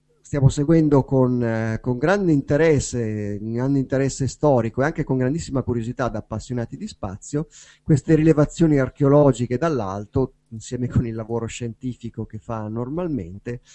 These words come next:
della sonda L R O. Vedremo in futuro se questa sonda Indiana Jones riuscirà a svelare qualche altro mistero dell'esplorazione lunare del passato.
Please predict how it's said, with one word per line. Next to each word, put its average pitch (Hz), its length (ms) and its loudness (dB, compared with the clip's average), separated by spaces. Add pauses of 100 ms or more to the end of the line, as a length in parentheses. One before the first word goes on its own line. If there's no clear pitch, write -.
(360)
della 139 260 0
sonda 131 680 2
L 120 240 -2
R 113 420 -2
O. 90 180 -8 (920)
Vedremo 208 440 8
in 151 80 8
futuro 160 520 8
se - 200 4
questa 123 300 4
sonda 143 400 6
Indiana 135 420 6
Jones 127 720 4
riuscirà 117 580 0
a 117 80 -2
svelare 120 480 0
qualche 120 320 0
altro 117 360 -2
mistero 120 400 0
dell'esplorazione 110 1200 -2
lunare 110 840 -4
del 104 200 -14
passato. - 440 -12